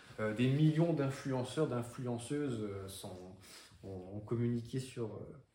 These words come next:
sur cet endroit particulier. Moi, je suis passé sur le dessus et je l'ai photographié de loin. C'est incroyable.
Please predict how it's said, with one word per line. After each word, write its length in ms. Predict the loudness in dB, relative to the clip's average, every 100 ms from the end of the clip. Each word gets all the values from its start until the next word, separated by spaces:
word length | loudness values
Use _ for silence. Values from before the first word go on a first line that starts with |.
| _ _ _
sur 160 | -6
cet 160 | -2 0
endroit 220 | 2 2
particulier. 500 | 0 -4 -4 -2 0
Moi, 80 | 2
je 60 | 2
suis 100 | 0
passé 240 | -2 -2
sur 160 | -4 -2
le 60 | 0
dessus 480 | -2 -2 -4 -6 -8 -20 _ -4
et 60 |
je 40 | 0
l'ai 60 |
photographié 540 | 0 0 0 0 2 4
de 100 | 4
loin. 400 | 2 0 -4 -10 -20 _ _ _ _ -20 _ _ -14
C'est 140 | -4
incroyable. 360 | -4 -2 -2 -4